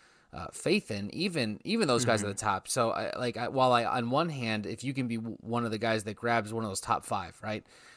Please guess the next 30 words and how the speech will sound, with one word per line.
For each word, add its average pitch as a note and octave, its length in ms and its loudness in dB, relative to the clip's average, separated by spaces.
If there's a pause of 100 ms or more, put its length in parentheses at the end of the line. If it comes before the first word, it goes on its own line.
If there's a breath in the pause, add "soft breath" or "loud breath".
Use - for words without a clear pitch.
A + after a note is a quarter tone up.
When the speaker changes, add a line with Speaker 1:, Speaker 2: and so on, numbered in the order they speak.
(120)
Speaker 1:
and A2 160 -2
you G#2 40 0
have A2 240 4
that A2 140 4
s-, - 340 0
uh, G2+ 340 -2 (120)
that G#2+ 180 -6
safety B2 440 0
net, F#2+ 280 -4
somebody A#2 300 0
like A#2 220 -2
Jansen, B2+ 340 -4
like G2 220 -8
you G2+ 40 -6
were G2 80 -4
talking A#2 400 0
about, F#2 320 -2 (480 soft breath)
um, G2 400 0 (240 soft breath)
you A#2 80 -4
know, A#2 100 4
it, - 200 0
it's, - 240 -4 (100)
there's A2+ 320 0
so C3 360 4
few A#2 680 0
like A2 380 0
that. F2 300 -8 (340 soft breath)
Um, G2+ 340 -2
but C3+ 340 6
if, B2+ 300 -2